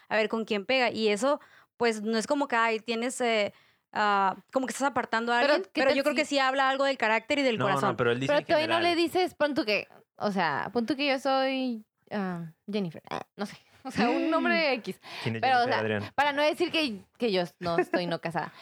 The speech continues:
Speaker 3: <laughs>
Speaker 2: Pero si yo tengo, no sé, veintisiete años y soy una morra X y, pues, yo platico con un vato, pero no tengo interés a lo mejor. O a lo mejor y sí tengo interés, pero él no lo sabe
Speaker 3: <laughs>
Speaker 2: y no hemos intimado en alguna conversación. Es como que, "Ay, me gustas", no.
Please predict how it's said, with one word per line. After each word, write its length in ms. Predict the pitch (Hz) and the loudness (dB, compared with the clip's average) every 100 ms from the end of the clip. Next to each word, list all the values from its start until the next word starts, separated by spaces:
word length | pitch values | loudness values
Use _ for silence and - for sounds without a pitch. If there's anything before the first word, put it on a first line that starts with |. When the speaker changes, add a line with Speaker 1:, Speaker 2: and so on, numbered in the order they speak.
| - | -18
Speaker 3:
<laughs> 200 | - - | -18 -4
Speaker 2:
Pero 480 | 226 233 226 214 214 | 0 2 4 2 0
si 140 | 233 | 0
yo 120 | 233 | -2
tengo, 600 | 226 269 269 269 269 262 240 | 0 -2 2 4 4 4 2
no 120 | 214 | -2
sé, 300 | 226 190 175 | 0 2 2
veintisiete 680 | 196 208 202 185 220 214 | 2 0 -4 -2 -2 0
años 540 | 240 247 254 262 247 _ | 0 2 0 -2 -6 _
y 160 | - 208 | -10 -8
soy 320 | 214 196 214 | -2 -2 -2
una 200 | 220 226 | -2 -2
morra 540 | 233 247 254 247 247 233 | 0 0 2 2 2 0
X 480 | 233 254 262 - - | -2 -4 -6 -8 -4
y, 680 | 240 226 220 214 208 202 190 | 0 2 2 0 0 -2 -2
pues, 160 | 240 | -4
yo 240 | 220 254 254 | 0 0 0
platico 400 | 262 285 285 262 | 0 -2 -2 -2
con 120 | 330 | -2
un 80 | 320 | 0
vato, 240 | 330 330 415 453 _ | 0 2 2 0 _
pero 180 | 294 277 | 0 0
no 280 | 247 254 | 2 2
tengo 340 | 262 302 285 311 | 2 -4 0 0
interés 460 | 311 277 208 247 | 2 2 2 2
a 80 | 311 | 2
lo 80 | 233 | 2
mejor. 260 | 196 233 226 | 0 0 0
O 120 | 294 | 2
a 100 | 320 | 2
lo 60 | 320 | 2
mejor 240 | 320 392 | 0 2
y 60 | 359 | 2
sí 100 | 370 | 0
tengo 160 | 403 | 0
interés, 340 | 392 359 302 - | 2 2 2 2
pero 140 | 254 | 2
él 80 | 247 | 2
no 80 | 262 | 0
lo 140 | 285 | -2
sabe 260 | 285 285 330 | 0 0 0
Speaker 3:
<laughs> 320 | - 196 165 | -2 -2 -2
Speaker 2:
y 140 | 277 | -2
no 100 | 285 | 2
hemos 300 | 285 285 320 | 2 2 0
intimado 640 | 339 320 294 233 214 220 240 | 0 0 -2 0 2 4 2
en 100 | 254 | 2
alguna 300 | 220 202 214 | 2 2 0
conversación. 640 | 240 240 185 202 214 220 | 0 -2 0 0 2 2
Es 80 | 208 | 0
como 220 | - 233 | -2 -4
que, 100 | 220 | -2
"Ay, 240 | 247 285 277 | -2 0 -2
me 160 | 247 | -2
gustas", 380 | 220 247 240 208 | 0 0 0 -2
no. 160 | 175 | 0